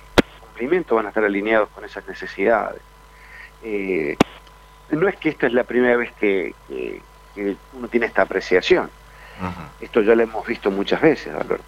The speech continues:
Speaker 1: ¿no? Así que, eh, no hay, no hay, eh, nada, no existe.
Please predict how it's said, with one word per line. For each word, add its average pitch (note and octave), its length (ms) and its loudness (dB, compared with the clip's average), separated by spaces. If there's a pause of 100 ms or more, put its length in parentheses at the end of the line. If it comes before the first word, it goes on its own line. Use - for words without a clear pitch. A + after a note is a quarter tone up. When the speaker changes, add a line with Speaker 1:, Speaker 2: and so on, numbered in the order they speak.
(120)
Speaker 1:
¿no? - 80 -14 (160)
Así - 240 -4
que, G2+ 300 2 (360)
eh, G2+ 300 2 (760)
no F3+ 240 6
hay, D#3+ 320 -2 (320)
no D3+ 320 6
hay, A#2+ 340 2 (320)
eh, F2+ 720 -2 (240)
nada, B2 640 4 (680)
no B2+ 160 2
existe. C#3+ 400 2